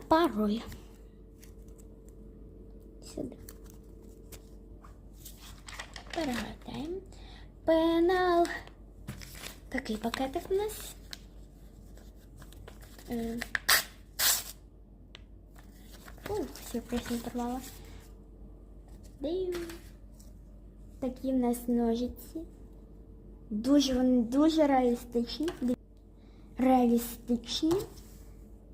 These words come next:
Реалістичні. Е, і вони в нас під номером.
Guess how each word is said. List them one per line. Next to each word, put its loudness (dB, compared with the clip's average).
Реалістичні. 4
Е, 4
і -2
вони 4
в 2
нас 0
під -6
номером. 6